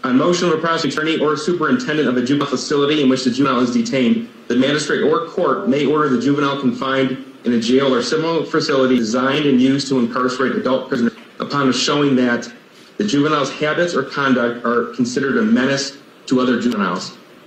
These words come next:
Judge, in this case, I can't think of a more appropriate, um, set of circumstances for a transfer from Oakland County Children's Village to the Oakland County Jail.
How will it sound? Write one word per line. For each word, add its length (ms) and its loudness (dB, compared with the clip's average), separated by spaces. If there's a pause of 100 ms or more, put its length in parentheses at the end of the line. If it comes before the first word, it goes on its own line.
(440)
Judge, 420 -2
in 180 0
this 180 0
case, 320 0
I 200 0
can't 360 0
think 460 -2
of 280 0
a 60 2
more 280 2
appropriate, 880 -4 (680)
um, 340 0
set 200 0
of 80 0
circumstances 960 -2
for 200 -2
a 40 -4
transfer 500 -2
from 140 2
Oakland 380 -2
County 260 2
Children's 320 2
Village 460 0
to 60 0
the 100 2
Oakland 180 0
County 240 0
Jail. 340 0